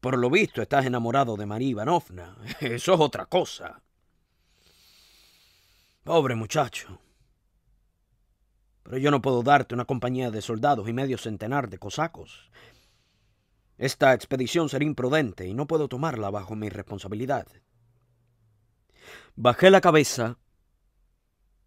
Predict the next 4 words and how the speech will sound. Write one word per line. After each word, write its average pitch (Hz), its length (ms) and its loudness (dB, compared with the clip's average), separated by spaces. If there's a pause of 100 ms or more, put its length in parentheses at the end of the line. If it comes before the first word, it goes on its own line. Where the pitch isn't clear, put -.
(440)
Me 120 120 0
embargaba 165 640 10 (360)
la 139 180 6
desesperación. 123 1080 0